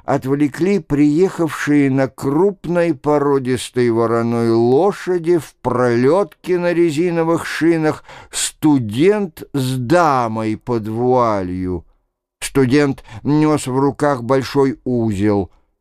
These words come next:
Он подошел к Нехлюдову и спросил его, можно ли и что нужно сделать для того, чтобы передать милостыню, калачи,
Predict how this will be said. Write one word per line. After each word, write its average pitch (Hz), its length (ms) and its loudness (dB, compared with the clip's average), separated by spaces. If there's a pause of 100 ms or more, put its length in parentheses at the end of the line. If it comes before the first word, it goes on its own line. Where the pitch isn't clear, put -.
(260)
Он 127 180 2
подошел 123 500 0
к - 80 -14
Нехлюдову 127 840 0 (180)
и 147 200 4
спросил 139 600 0
его, 147 420 2
можно 143 840 0
ли 110 300 0 (320)
и 160 240 4
что 175 540 0
нужно 147 420 -2
сделать 127 580 -2
для 147 220 2
того, 156 480 0
чтобы 139 400 -4 (300)
передать 190 880 0
милостыню, 131 1200 0 (280)
калачи, 180 920 -2